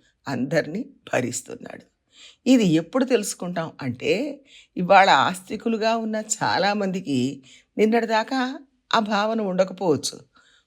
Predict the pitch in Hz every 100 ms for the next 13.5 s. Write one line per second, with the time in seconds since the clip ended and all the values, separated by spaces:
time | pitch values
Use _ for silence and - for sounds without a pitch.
0 | - 262 269 294 240 226 240 208 190 180
1 | 135 117 90 - - _ _ - 240 240
2 | 220 185 170 165 147 127 127 107 110 120
3 | - - _ - _ - 185 170 143 131
4 | 170 180 - - 107 120 - _ 185 139
5 | 131 139 160 156 - - - _ _ _
6 | _ - - 147 151 160 156 147 - 185
7 | 180 175 170 151 147 143 135 139 151 151
8 | 139 - - 139 123 135 143 147 151 143
9 | - - - - - _ 170 - 151 151
10 | 143 135 143 135 143 143 147 151 143 127
11 | 131 131 - - _ _ _ 202 202 214
12 | 226 175 147 - 143 135 160 160 147 131
13 | 123 - 95 - -